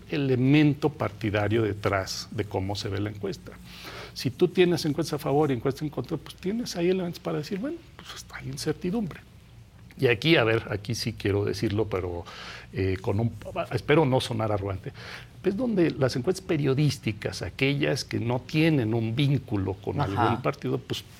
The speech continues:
Speaker 1: tienen que estar ahí, se tienen que seguir haciendo. Yo he participado de eso por muchos años.
Speaker 2: Yo sé.
Speaker 1: Nos podemos equivocar a veces, o puede ser no es, lo, pero no hay un vínculo con una u otra. Entonces, eh, creo que hay que separar,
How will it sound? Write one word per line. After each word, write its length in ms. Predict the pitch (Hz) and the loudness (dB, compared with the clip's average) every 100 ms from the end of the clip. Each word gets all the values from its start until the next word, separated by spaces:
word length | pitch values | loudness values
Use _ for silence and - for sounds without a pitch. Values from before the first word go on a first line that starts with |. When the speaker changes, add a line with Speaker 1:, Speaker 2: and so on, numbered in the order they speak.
| - - - - | -20 -20 -8 2
Speaker 1:
tienen 300 | 131 165 165 | 4 4 2
que 120 | 143 | -4
estar 260 | - 170 | -2 0
ahí, 320 | 170 165 208 220 | 2 4 6 4
se 120 | - | 2
tienen 300 | - 156 175 | 4 4 4
que 160 | 135 156 | 2 -2
seguir 320 | 151 131 135 | -4 -4 -4
haciendo. 720 | 135 - 139 139 170 214 143 120 98 | -2 2 4 4 -2 -6 -8 -6 2
Yo 140 | 113 | 4
he 80 | 160 | 4
participado 680 | - 147 - 104 107 110 104 | 2 -2 -2 -6 0 2 4
de 120 | 104 | 4
eso 180 | 113 101 | 2 -2
por 220 | 104 - | -4 -4
muchos 340 | 101 101 - | -4 -6 -6
años. 400 | 98 98 190 - - | -4 -4 -4 -6 -8
Speaker 2:
Yo 80 | 127 123 | -10 -8
sé. 280 | - 160 190 | -2 -2 0
Speaker 1:
Nos 180 | 120 120 | 0 2
podemos 440 | - 113 165 175 | 4 6 6 2
equivocar 400 | 113 - 95 110 | -2 -6 -2 2
a 40 | 107 | 4
veces, 580 | 104 156 - 247 240 113 | 4 4 2 -2 -2 -4
o 80 | |
puede 400 | 98 104 104 117 | -2 0 4 4
ser 260 | 104 113 101 | 4 2 2
no 260 | 104 113 131 | 2 4 6
es, 220 | 202 165 | 6 4
lo, 140 | 120 180 156 196 - - - - - | 0 2 0 0 -6 -14 -16 -6 4
pero 420 | 160 160 147 139 | 6 8 8 6
no 300 | 143 185 196 | 2 -2 -4
hay 160 | 190 175 | -6 -6
un 160 | 196 175 | -6 0
vínculo 480 | 277 302 143 117 | 0 0 -2 -2
con 240 | 98 113 104 | 0 0 0
una 240 | 104 101 | -2 -2
u 100 | 92 | -2
otra. 240 | 87 - 90 | -4 -6 -2
Entonces, 640 | - 120 165 151 - - | 2 2 4 2 0 -4
eh, 320 | 101 98 95 - | 0 2 0 0
creo 240 | 120 131 | 2 2
que 200 | - 131 | 4 6
hay 220 | 127 135 | 6 4
que 180 | 131 131 | 2 0
separar, 800 | 120 123 - 92 98 120 151 165 | 0 -4 -4 0 2 4 2 -2